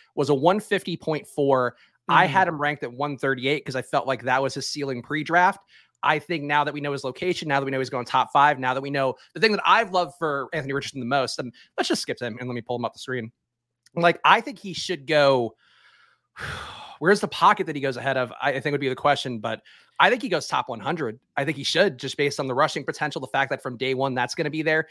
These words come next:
Speaker 1: And he has pass catchers. Like, Michael Pittman's pretty good. Alec Pierce is kind of an archetypal guy that can get downfield and be big. I know I've made the joke about the white A J Brown, but if he gets used with that same route tree,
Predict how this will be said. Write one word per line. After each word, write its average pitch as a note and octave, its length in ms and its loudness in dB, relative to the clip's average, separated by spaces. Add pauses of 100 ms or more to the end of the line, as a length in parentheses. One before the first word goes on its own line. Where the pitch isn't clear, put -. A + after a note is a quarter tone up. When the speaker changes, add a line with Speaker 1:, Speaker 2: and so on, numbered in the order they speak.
(260)
Speaker 1:
And F#3 100 0
he A#3 60 4
has C#4 160 4
pass G#3+ 240 2
catchers. C#3 280 -4
Like, B2+ 120 -12
Michael A3+ 220 -4
Pittman's D4+ 320 -4
pretty C4 240 -2
good. F#3+ 300 4
Alec E3+ 280 2
Pierce G#3+ 380 -2
is D#3+ 120 -6
kind E3+ 220 2
of D#3+ 60 -4
an D3+ 80 -4
archetypal D#3+ 560 -2
guy D3 240 2
that C#3 120 -6
can C3 120 -12
get C#3+ 200 -6
downfield D3 540 -4
and B2+ 100 -6
be C3+ 120 -10
big. C#3+ 300 0 (260)
I E3 60 0
know F#3 100 4
I've E3+ 80 2
made F3+ 100 2
the D#3 80 -4
joke F3 220 2
about E3+ 160 -4
the C#3 60 -6
white D#3 220 0
A D#3+ 80 -4
J D3+ 140 -6
Brown, C#3 320 0
but C3+ 100 -8
if - 60 -14
he F3+ 100 -10
gets F3 220 -4
used E3 300 -6
with D3 80 -6
that C#3 160 -2
same C#3+ 200 -6
route B2 240 2
tree, F3+ 300 -4